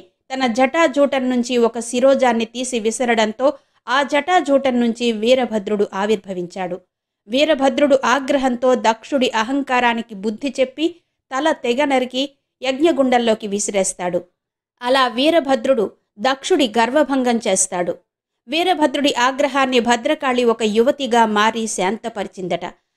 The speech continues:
ఆ వీరభద్రుడే భద్రకాళి సమేతంగా కోనసీమలోని మురమళ్ళ గ్రామంలో వెలిశాడు.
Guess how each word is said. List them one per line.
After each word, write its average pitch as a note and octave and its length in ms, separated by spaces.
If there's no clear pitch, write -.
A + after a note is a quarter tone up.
ఆ A3 120
వీరభద్రుడే A#3 840
భద్రకాళి C4 680
సమేతంగా A#3+ 680
కోనసీమలోని A#3+ 880
మురమళ్ళ A#3 560
గ్రామంలో F#3+ 460
వెలిశాడు. F3+ 520